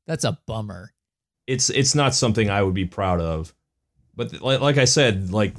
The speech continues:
Speaker 2: Rick James was, like, really in your face about all this, uh, all this stuff. Like, I only watched, like, five minutes of the documentary, and there were, like, all these pictures of him with, like, straight up naked women backstage.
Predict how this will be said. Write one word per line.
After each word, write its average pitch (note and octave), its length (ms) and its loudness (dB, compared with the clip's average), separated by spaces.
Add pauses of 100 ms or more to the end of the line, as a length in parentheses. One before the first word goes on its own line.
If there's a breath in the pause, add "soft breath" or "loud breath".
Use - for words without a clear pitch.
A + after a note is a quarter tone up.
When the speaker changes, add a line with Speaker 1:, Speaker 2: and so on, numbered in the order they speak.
Speaker 2:
Rick C#3+ 180 2
James B2+ 320 2
was, A2 120 4
like, A2+ 180 4
really A2+ 440 4
in G#2+ 120 4
your G#2 100 4
face G2+ 320 0
about F#2+ 240 0
all F#2 140 2
this, F2+ 280 -2 (140)
uh, F#2+ 340 -2
all G2+ 140 -2
this F#2+ 160 -2
stuff. F2+ 420 -2 (520)
Like, G2 340 -4 (160)
I A2+ 100 0
only B2 200 4
watched, G#2+ 320 2
like, G2+ 180 0
five G#2+ 360 0
minutes G#2 240 0
of G2 80 -2
the F#2+ 60 -2
documentary, G2 680 0
and G2 100 0
there G2 100 2
were, F#2+ 100 2
like, F#2+ 220 -2
all G2 200 0
these G2 180 0
pictures G2+ 420 -4
of F#2+ 140 0
him G2 240 -2
with, F#2+ 160 0
like, F#2 160 -2
straight G2 280 -2
up G2 100 -2
naked G2 320 -2
women G2 280 0
backstage. G2 760 -2